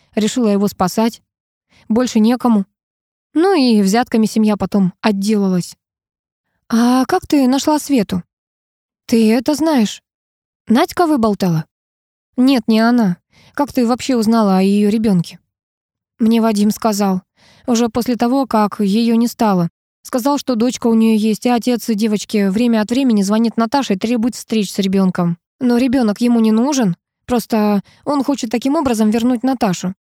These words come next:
И ты нашла её? Как? Хотела и нашла. Я должна была её найти. Хорошо, нашла. И что дальше? У неё же отец. Он, э, в Медведице утонул.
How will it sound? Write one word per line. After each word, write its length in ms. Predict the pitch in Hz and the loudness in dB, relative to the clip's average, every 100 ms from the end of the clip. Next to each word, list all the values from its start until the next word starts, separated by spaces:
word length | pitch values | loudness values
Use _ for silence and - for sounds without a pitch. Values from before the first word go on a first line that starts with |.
| _ _ _ _ _ _ _ | _ _ _ _ _ _ _
И 140 | - 180 | -4 -2
ты 140 | 240 | 0
нашла 380 | 220 208 226 262 | 0 0 0 0
её? 280 | 311 220 180 _ _ _ | 0 0 -2 _ _ _
Как? 300 | - 196 - _ _ _ _ _ _ _ _ _ - | -2 -2 -4 _ _ _ _ _ _ _ _ _ -8
Хотела 460 | 277 294 427 427 | -6 -2 0 2
и 40 | 277 | 2
нашла. 480 | 226 - 240 247 226 | 0 0 0 0 0
Я 180 | 240 277 | -2 0
должна 340 | 262 262 302 | 0 0 0
была 180 | 233 220 | 0 0
её 200 | 214 202 | 2 2
найти. 440 | 202 202 - 180 180 _ _ _ _ _ | 2 0 -2 -8 -8 _ _ _ _ _
Хорошо, 460 | - 202 254 - 208 | -4 -2 -2 0 0
нашла. 460 | 190 214 202 180 180 | 0 0 -2 0 -2
И 20 | |
что 220 | - 285 | -2 -2
дальше? 480 | 220 214 196 180 175 _ _ | 0 0 -2 -6 -8 _ _
У 40 | 208 | 2
неё 240 | 226 240 | 4 2
же 120 | 226 | 0
отец. 420 | 247 - 170 - - _ _ _ _ _ _ 254 | -2 -2 -4 -4 -16 _ _ _ _ _ _ -2
Он, 280 | 269 269 | 0 2
э, 300 | 254 226 214 | 2 2 2
в 80 | 202 | 2
Медведице 580 | 220 220 247 220 - 202 | 2 2 -2 -4 -4 -2
утонул. 520 | 190 196 190 180 170 | -2 0 2 2 0